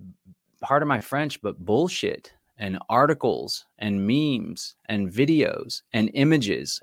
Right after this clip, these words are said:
And it's just all talking about the problem. And then that whole, like, Lin Wood and Q thing was going on. Thankfully, that seems to be dying down a little bit. Although apparently on March fourth, Trump's gonna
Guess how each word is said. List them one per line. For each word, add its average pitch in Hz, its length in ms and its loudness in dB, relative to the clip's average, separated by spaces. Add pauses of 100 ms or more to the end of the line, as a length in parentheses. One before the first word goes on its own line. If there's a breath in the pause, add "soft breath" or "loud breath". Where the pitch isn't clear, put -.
(100)
And 120 120 4
it's 131 160 2
just - 280 0
all 151 580 6 (460 soft breath)
talking 160 380 2
about 127 260 4
the 101 80 -2
problem. 127 720 2 (240)
And 127 120 6
then 131 80 6
that 117 140 4
whole, 135 340 8
like, 95 220 2
Lin 120 380 2
Wood 127 320 4
and 98 160 0
Q 156 300 -2
thing 151 260 0
was 147 140 -2
going 147 300 2
on. 143 260 2
Thankfully, 131 300 -2
that 120 200 4
seems 135 220 -2
to - 60 -14
be 127 80 -2
dying 120 340 2
down 127 220 2
a 127 40 0
little 123 160 2
bit. 120 300 2
Although 104 220 6
apparently 113 400 0
on 107 160 4
March 110 320 4
fourth, 175 420 6
Trump's 135 360 0
gonna 143 340 2